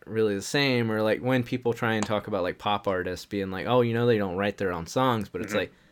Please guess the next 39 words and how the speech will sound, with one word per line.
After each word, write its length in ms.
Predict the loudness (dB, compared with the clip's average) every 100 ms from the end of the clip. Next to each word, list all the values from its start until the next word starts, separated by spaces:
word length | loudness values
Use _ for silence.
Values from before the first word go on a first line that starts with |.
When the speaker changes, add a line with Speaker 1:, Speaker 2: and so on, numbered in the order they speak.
| -20 -2
Speaker 1:
yeah, 160 | 2 2
but 180 | 0
you 80 | -6
can't 320 | -4 -4 -4
perform 480 | -8 -8 -4 -2 -2
like 280 | -2 -4 -8 _ _ -10
Madonna 500 | -6 -2 -2 -2 -4
in 160 | -8 -10
her 300 | -10 -10 -8
heyday. 360 | -6 -6 -8 -16 _ _ _ -2
Speaker 2:
Yeah. 180 | 0 2
Speaker 1:
You 60 |
know, 60 | 0
like, 160 | -2
maybe 580 | 0 2 2 2 -2 -2
this 260 | 0 -2 0
person 460 | -4 -4 -4 -6
didn't 280 | -4 -4 -4
write 200 | -6 -4
their 160 | -6 -6
own 160 | -10
song, 500 | -6 -4 -2 -2 -4
but 140 | -4 -6
it's 180 | -6 -4
like, 260 | -4 -6 _ _ _ _ _ _ -8
you 140 | -6
know, 280 | -6 -8 -12
so 240 | -4 0
it's, 400 | 0 -4 -14 -16 -20 _ _ _ _ _
you 160 | -4 -4
know, 160 | -4 -8
it's 400 | -16 -20 -8 0
not 260 | 2 2
really, 320 | 4 6 6
like, 200 | 4 0 -4
a 20 |
correlation 720 | -4 -2 0 0 0 -4 -8
there, 220 | -8 -8
but 300 | -4 -2 -4